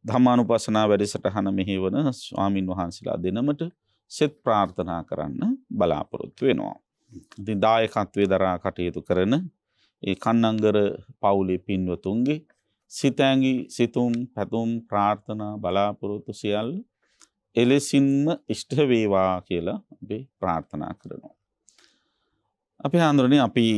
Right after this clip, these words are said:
අ, මේ දවස්වල සාකච්ඡා කරන්නේ දසුත්තර සූත්‍රයේහි ධර්මකාරණා නමය, අ, දහය ඒවා බව අ, දැන් ප්‍රේක්ෂක පින්නතුන් බොහෝ දෙනා හොඳින් දන්නවා.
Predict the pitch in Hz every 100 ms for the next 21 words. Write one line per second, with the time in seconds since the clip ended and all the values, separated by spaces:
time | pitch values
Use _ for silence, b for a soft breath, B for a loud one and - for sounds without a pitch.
0 | 95 - - 101 95 92 87 - 104 110
1 | 104 104 95 104 95 - 92 - 98 -
2 | 107 92 - 92 92 92 92 90 - _
3 | b b _ - 90 95 - 117 - -
4 | 120 113 - 107 107 95 101 104 104 101
5 | 113 117 98 95 104 104 - 104 104 104
6 | 104 104 95 107 139 139 - 110 101 95
7 | 117 156 156 131 117 107 98 85 80 85
8 | 180 226 _ _ _ _ - 87 85 78
9 | 78 98 95 - 107 98 110 95 92 95
10 | 85 82 90 101 87 90 85 78 80 123
11 | 127 87 78 - - 101 95 76 -